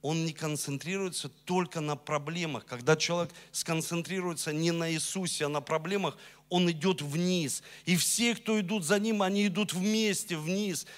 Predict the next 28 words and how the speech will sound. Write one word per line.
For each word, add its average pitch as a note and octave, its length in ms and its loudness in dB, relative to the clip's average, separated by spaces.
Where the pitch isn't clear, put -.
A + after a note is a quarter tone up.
Они A3+ 220 4
не B3+ 260 4
идут A#3 320 -2
наверх, A#3 500 0
поймите. A3 580 0
И F#3+ 80 0
мы B3 160 4
должны A3+ 300 2
понимать, A#3+ 440 0
что A#3 340 2
мы A3+ 180 6
должны A3 380 4
цвести. A3 840 0
Цвести, B3 840 2
как G#3 200 4
говорит A3+ 280 2
Священное A3+ 520 0
Писание. G#3 720 0
И A3+ 380 6
там C4 200 6
написано, A3+ 600 -2
что G#3+ 480 4
придёт G#3+ 420 4
зной, B3 500 0
и G3+ 80 0
он A3 340 0
не F#3+ 160 2
убоится. F#3+ 920 -2